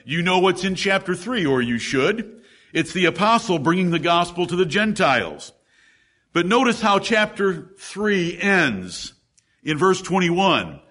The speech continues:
"Unto him be glory in the church by Christ Jesus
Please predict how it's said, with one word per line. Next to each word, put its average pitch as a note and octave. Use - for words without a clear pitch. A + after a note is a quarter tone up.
"Unto F3
him G#3+
be F#3+
glory A3
in F#3+
the E3+
church G#3+
by E3+
Christ A3
Jesus F3